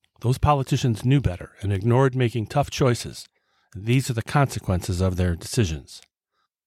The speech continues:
It was like I was personally responsible for causing the glacier to break apart because I was researching this very section of northern India.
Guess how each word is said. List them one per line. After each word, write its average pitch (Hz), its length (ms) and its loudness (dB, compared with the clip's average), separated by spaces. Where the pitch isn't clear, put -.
It 151 60 2
was 165 180 2
like 160 120 0
I 143 120 4
was 147 120 2
personally 135 440 2
responsible 113 580 0
for - 140 -10
causing 104 400 2
the 98 80 2
glacier 104 340 0
to 98 80 -2
break 104 240 0
apart 110 380 0
because 104 260 -4
I 110 60 2
was 110 180 -2
researching 117 560 0
this 120 160 2
very 131 400 2
section 131 460 -2
of 104 180 -2
northern 127 380 2
India. 117 320 0